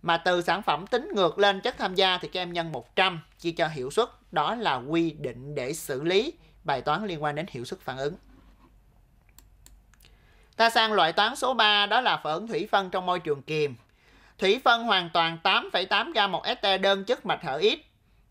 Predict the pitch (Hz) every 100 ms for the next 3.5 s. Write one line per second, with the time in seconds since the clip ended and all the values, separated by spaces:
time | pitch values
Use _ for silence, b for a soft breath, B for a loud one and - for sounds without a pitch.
0 | - 214 330 151 - 214 208 208 214 208
1 | 226 - 208 196 165 156 214 233 196 202
2 | 185 185 - 302 175 160 143 185 185 165
3 | 143 147 147 131 151